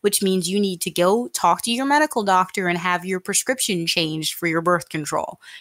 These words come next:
You need to talk to a psychiatrist to see if you can have something done through talk therapy, or at least if you know that's how you get every month,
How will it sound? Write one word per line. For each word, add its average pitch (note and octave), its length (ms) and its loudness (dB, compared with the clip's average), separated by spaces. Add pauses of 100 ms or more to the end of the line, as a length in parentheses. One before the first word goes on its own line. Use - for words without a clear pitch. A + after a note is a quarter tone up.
You A3 120 2
need A3 260 2
to G3+ 100 -4
talk B3 420 2
to G#3 200 -4
a F#3+ 60 0
psychiatrist G3+ 840 2
to F3 40 -2
see G3+ 200 -2
if F#3+ 160 -6
you G3 80 -8
can G3+ 140 -6
have F#3 180 -2
something F3+ 480 -4
done G3 320 0
through F3 140 -6
talk D#3+ 320 -2
therapy, A#3+ 580 0 (260)
or B3 100 6
at B3+ 80 4
least C#4+ 220 2
if C#4 140 -4
you D#4 120 4
know B3+ 240 4
that's A3 220 0
how G#3+ 140 2
you F#3+ 200 0
get E3+ 280 0
every A#3 280 0
month, C#4 340 2